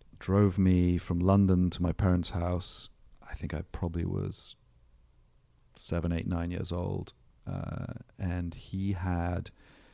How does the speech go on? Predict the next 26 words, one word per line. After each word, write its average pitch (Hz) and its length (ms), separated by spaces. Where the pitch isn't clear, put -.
he 98 120
was 98 200
the 92 80
successful 87 540
one 87 140
in 85 80
the 85 120
family, 85 480
and 87 160
he, 98 440
at 92 80
an 92 80
early 92 220
age, 85 360
liked 87 200
cars 85 360
and 82 100
made 87 160
a - 40
lot 87 140
of 87 60
money. 90 260
So 85 360
he 92 180
bought 92 180
himself 82 520